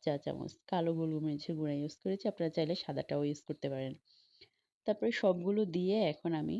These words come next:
চুলা আঁচটা মিডিয়াম দিয়ে এটাকে কিছুক্ষণ নাড়বো চাড়বো, চার থেকে পাঁচ মিনিট এটাকে নাড়বো। আর এখানে আমি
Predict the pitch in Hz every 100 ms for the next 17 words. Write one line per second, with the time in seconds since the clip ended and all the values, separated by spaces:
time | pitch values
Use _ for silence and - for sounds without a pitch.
0 | - _ - 180 165 - - 170 160 156
1 | 170 180 170 196 190 156 147 180 269 _
2 | _ _ - 202 - - 196 175 156 147
3 | 165 151 170 196 170 - 214 226 196 170
4 | - 160 156 156 147 147 143 139 139 -
5 | _ _ _ _ _ _ _ _ _ _
6 | _ _ _ _ _ _ _ _ _ _
7 | _ _ _ _ _ _ _ _ _ _
8 | _ 175 175 170 180 170 180